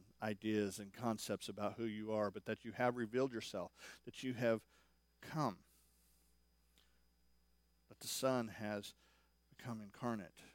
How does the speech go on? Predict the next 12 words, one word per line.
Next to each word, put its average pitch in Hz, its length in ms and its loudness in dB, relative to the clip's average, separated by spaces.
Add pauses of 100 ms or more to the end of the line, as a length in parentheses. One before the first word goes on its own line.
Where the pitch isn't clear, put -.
(160)
lived 117 280 0
among 110 320 -2
us, - 480 -10 (1000)
so - 140 -4
that 113 80 2
we 117 120 -4
might 113 220 -2
understand 110 500 -4
you 104 120 -8
better, 85 340 -14
so 113 180 2
that 110 160 0